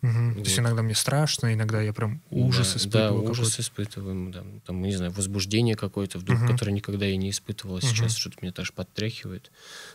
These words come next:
Speaker 2: Вот. Если этому придавать, э, ну, некоторые смыслы, в-, ну, не, не просто то, что это случилось, и до свидания. Вот. А если над этим задуматься так с, с уважением к самому себе в, в моменте, то
Speaker 1: Мгм.
Speaker 2: это,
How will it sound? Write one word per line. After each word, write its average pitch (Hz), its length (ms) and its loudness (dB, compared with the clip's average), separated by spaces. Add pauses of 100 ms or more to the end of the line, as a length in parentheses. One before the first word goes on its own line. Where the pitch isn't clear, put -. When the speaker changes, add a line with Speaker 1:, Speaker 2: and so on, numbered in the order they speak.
(140)
Speaker 2:
Вот. 85 240 -4 (340)
Если - 260 -2
этому 127 220 0
придавать, 117 480 0 (300)
э, 101 580 0 (880)
ну, 113 320 -2
некоторые 110 480 0
смыслы, 117 560 2
в-, - 240 -18 (400)
ну, 95 120 -4
не, 92 220 -2
не 104 100 2
просто 156 340 0
то, 92 120 -8
что - 200 -6
это 85 200 -6
случилось, - 640 0
и 117 60 2
до 101 80 -4
свидания. 87 520 -8
Вот. - 200 -14
А 92 100 -10
если 92 300 -10
над 101 160 -6
этим 98 180 -6
задуматься 120 460 0
так - 160 -10
с, - 200 -10
с - 140 -4
уважением 104 400 2
к - 60 -6
самому 101 260 -2
себе 90 280 -2
в, - 320 -12
в 92 60 -10
моменте, 92 480 -4
то 117 140 0
Speaker 1:
Мгм. 123 100 4
Speaker 2:
это, 123 300 2